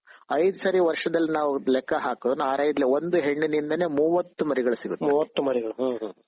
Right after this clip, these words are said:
Speaker 1: ಹಾಗೆ ನಾವು ಒಂದ್ ಯೂನಿಟ್ ಅಂತ ಇಟ್ಕೊಳ್ಳಿ, ಹತ್ತು ಹೆಣ್ಣು.
Speaker 2: ಹ್ಮ್.
Speaker 1: ಮೂವತ್ತು ಅಂದ್ರೆ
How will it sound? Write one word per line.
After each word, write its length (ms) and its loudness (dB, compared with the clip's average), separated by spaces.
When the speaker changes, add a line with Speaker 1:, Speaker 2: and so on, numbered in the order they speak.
Speaker 1:
ಹಾಗೆ 440 -2
ನಾವು 580 0
ಒಂದ್ 220 2
ಯೂನಿಟ್ 340 0
ಅಂತ 180 -2
ಇಟ್ಕೊಳ್ಳಿ, 360 0
ಹತ್ತು 340 0
ಹೆಣ್ಣು. 360 2
Speaker 2:
ಹ್ಮ್. 260 -2
Speaker 1:
ಮೂವತ್ತು 540 0
ಅಂದ್ರೆ 220 0